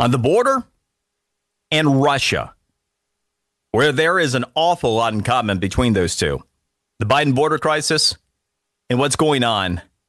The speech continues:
with Russian policy right now.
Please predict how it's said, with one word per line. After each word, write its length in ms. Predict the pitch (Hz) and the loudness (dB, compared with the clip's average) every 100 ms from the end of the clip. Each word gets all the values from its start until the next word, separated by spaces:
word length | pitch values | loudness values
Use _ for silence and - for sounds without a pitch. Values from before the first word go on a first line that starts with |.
| _ _ _ _ _ | _ _ _ _ _
with 180 | 101 104 | -4 0
Russian 500 | 107 113 131 - 123 | 0 2 0 0 0
policy 460 | - 107 104 - 90 | 0 0 0 -2 -4
right 540 | 87 98 101 110 98 _ _ _ | -2 0 0 -2 -8 _ _ _
now. 400 | 90 82 64 - | -4 -2 -4 -8